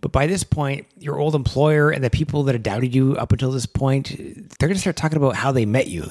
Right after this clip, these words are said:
They're like, "I used to know this guy back when blah, blah, blah."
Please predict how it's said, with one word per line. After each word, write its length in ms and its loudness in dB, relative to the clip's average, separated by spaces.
They're 100 0
like, 220 -6
"I 40 -2
used 260 -2
to 80 0
know 180 0
this 200 -2
guy 300 0
back 380 0
when 180 0
blah, 160 0
blah, 180 0
blah." 200 0